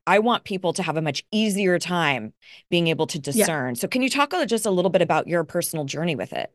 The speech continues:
Speaker 2: Yeah, I mean, I really was. I was like, I was, like, say in the book, like, I was looking for a burning bush. <laughs> I was like, somebody tell me what to do.
Speaker 1: Yeah.
Speaker 2: I talk about how, like, we were in group couples therapy, and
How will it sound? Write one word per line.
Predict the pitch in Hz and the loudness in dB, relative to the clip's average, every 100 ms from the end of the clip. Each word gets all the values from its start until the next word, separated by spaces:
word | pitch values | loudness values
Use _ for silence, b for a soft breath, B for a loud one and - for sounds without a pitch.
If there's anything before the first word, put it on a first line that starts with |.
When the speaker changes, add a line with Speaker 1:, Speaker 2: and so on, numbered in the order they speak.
| _ _ | _ _
Speaker 2:
Yeah, | 220 240 311 392 | 6 8 10 10
I | 220 | 10
mean, | 254 254 | 12 10
I | |
really | 247 302 370 | 10 10 8
was. | 226 233 285 226 | 8 8 8 8
I | |
was | 208 208 | 4 4
like, | 202 - | 0 2
I | 220 233 | 4 4
was, | 220 208 196 | 6 6 4
like, | 202 202 | 2 0
say | - 226 | 2 4
in | 196 | 4
the | 196 | 2
book, | 185 220 196 196 | 2 4 4 0
like, | 185 | 0
I | 202 | 2
was | 320 254 | 2 0
looking | 220 208 | -2 -4
for | 208 208 | -2 0
a | 196 | 2
burning | 196 220 196 | 2 2 2
bush. | 196 202 262 156 - - - - | 0 4 4 4 0 -2 -4 -10
<laughs> | _ 294 | _ -6
I | - | 0
was | 330 - | 0 4
like, | 269 220 220 - B B B B | 6 6 2 -8 B B B B
somebody | - 330 415 | 6 8 8
tell | 330 359 | 8 6
me | 330 | 6
what | 311 | 6
to | 277 | 6
do. | 247 - | 6 4
Speaker 1:
Yeah. | 170 156 - - | 2 2 0 0
Speaker 2:
I | 269 | 0
talk | 269 311 302 | 2 0 0
about | 254 240 | 0 0
how, | 247 233 | 0 0
like, | 220 220 220 | 0 -4 -4
we | 233 | -2
were | 226 | 0
in | 214 | 0
group | 208 220 233 233 | -2 -2 -2 -2
couples | - 226 240 240 240 | -2 0 2 0 2
therapy, | 247 247 262 294 302 339 370 - B B B - | 4 6 4 2 2 2 -2 -6 B B B 4
and | 262 254 | 4 4